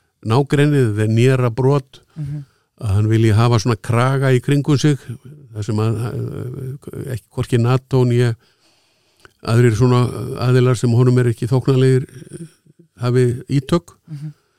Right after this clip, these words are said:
Speaker 1: Ég heyrði finnskan vin minn, eh, eh, segja það eftir innrásin í Úr-, Úkraínu að ef að það hefði ekki, ef hann hefði náð Kyiv og ef hann hefði náð sínum markmiðum, hann hélt hann gæti náð Úkraínu á bara örfáum dögum.
Speaker 2: Mhm.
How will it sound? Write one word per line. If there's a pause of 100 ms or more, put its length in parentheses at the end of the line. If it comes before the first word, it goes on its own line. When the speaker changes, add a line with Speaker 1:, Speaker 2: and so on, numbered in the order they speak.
(540)
Speaker 1:
Ég
heyrði
finnskan (480)
vin
minn,
eh,
eh, (300)
segja
það
eftir (160)
innrásin
í
Úr-,
Úkraínu
að
ef
að
það
hefði
ekki, (400)
ef
hann
hefði
náð (640)
Kyiv
og
ef
hann
hefði
náð
sínum
markmiðum, (640)
hann
hélt
hann
gæti
náð
Úkraínu
á
bara
örfáum
dögum. (160)
Speaker 2:
Mhm.